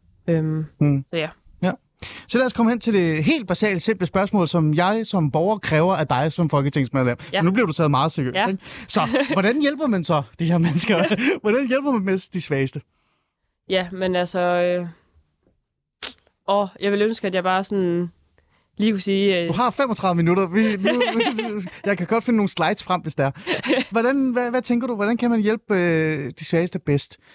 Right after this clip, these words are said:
Speaker 2: Sådan ideologisk, arbejdspolitisk
Speaker 1: Mm.
Speaker 2: mæssigt, tænker du? Du behøver ikke gå ned i konkrete løsninger.
Speaker 1: Nej. Åh. Ja, men for det første, så er det, at man skal have rykket dem ud, der, der sidder det forkerte sted i systemet lige nu, der, der sidder fast.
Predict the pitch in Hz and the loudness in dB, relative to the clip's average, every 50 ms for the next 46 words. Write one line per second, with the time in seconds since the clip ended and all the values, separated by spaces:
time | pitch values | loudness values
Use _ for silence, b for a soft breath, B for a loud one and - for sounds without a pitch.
0 | b b b b b - 185 190 - 277 240 220 _ _ _ _ _ _ _ _ | b b b b b -10 -6 -2 0 -2 -2 -2 _ _ _ _ _ _ _ _
1 | _ _ _ _ _ - 220 196 185 214 202 190 165 127 135 - - - - _ | _ _ _ _ _ 0 0 2 2 2 2 2 0 -2 -4 -8 -10 -12 -10 _
2 | - 156 170 190 180 - - - 185 180 196 185 190 - 220 135 120 - - - | -4 -2 0 0 -2 -2 -2 0 0 0 2 0 -2 -2 -2 -4 -4 -4 -6 -12
3 | - _ - - 131 117 120 113 113 - _ _ - 180 170 214 254 - 247 226 | -16 _ -6 -4 -4 -4 -4 -6 -8 -10 _ _ -2 -2 0 0 0 0 2 2
4 | 233 226 220 208 175 - - 190 165 - 190 175 160 143 - - 220 214 175 - | 2 0 0 -2 -2 -2 -2 0 0 0 0 0 0 0 0 0 0 0 -2 -4
5 | 220 - _ _ _ _ _ _ _ _ _ _ _ _ _ _ _ _ _ _ | -8 -16 _ _ _ _ _ _ _ _ _ _ _ _ _ _ _ _ _ _
6 | _ _ _ _ _ _ _ _ _ _ _ _ _ _ _ - B B B B | _ _ _ _ _ _ _ _ _ _ _ _ _ _ _ -20 B B B B
7 | B B B B B B _ - 190 185 185 175 B B B B B B B B | B B B B B B _ 0 0 2 0 0 B B B B B B B B
8 | B B B B B B B _ _ _ _ _ _ _ - 165 156 160 175 175 | B B B B B B B _ _ _ _ _ _ _ -2 -2 0 0 -2 -2
9 | 202 202 202 240 269 269 240 214 - 233 220 214 214 202 185 180 180 180 - - | -2 -2 0 0 -2 -2 -2 -2 -2 0 0 0 0 -2 -2 -4 -4 -4 -6 -6
10 | 185 185 180 180 180 180 180 185 180 180 185 202 208 220 220 202 - - - 220 | -2 0 2 2 2 2 0 0 0 0 0 0 0 0 0 -2 -2 -2 0 0
11 | 220 196 - 170 175 175 175 165 151 - - 185 - 220 202 175 - 180 - - | 0 0 0 0 0 0 0 -2 -4 -6 -8 -6 -2 -2 -2 -2 -4 -6 -4 -2
12 | 214 185 151 156 165 - - 180 175 170 175 - 202 196 180 165 160 165 170 160 | -2 -2 -2 -4 -4 -2 -2 -2 -2 -2 -2 -2 -2 0 0 -2 -2 -2 -2 -2
13 | 160 160 165 165 - _ _ _ _ - 170 160 143 117 65 - - _ - 156 | -2 -2 -4 -4 -8 _ _ _ _ -2 0 0 0 0 -2 -6 -8 _ -4 -4
14 | 165 - - 170 156 - 151 143 156 - - - | -4 -2 -2 -4 -2 0 -2 -2 -2 -4 -10 -14